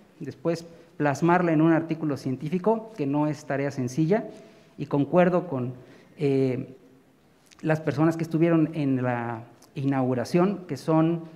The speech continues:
cuestiones que no se enseñan necesariamente, que se aprenden haciendo, y creo que este tipo de eventos fortalecen que esto también se vaya enseñando, se vaya enseñando, se vaya practicando,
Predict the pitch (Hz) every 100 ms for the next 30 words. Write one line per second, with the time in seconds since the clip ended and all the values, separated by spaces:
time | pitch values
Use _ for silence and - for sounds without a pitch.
0 | - - _ 147 170 175 175 156 160 156
1 | 135 180 180 143 127 127 127 143 135 139
2 | 139 135 117 127 120 117 151 151 139 117
3 | 160 151 123 - 156 160 175 - 143 127
4 | 143 151 - 156 147 139 156 180 - -
5 | - - _ - 151 151 143 156 160 180
6 | 180 143 131 175 151 131 156 165 151 131
7 | 147 160 180 175 - - 147 135 123 120
8 | 135 127 - - - 123 123 135 131 123
9 | 131 139 123 120 127 131 123 - - -
10 | 113 104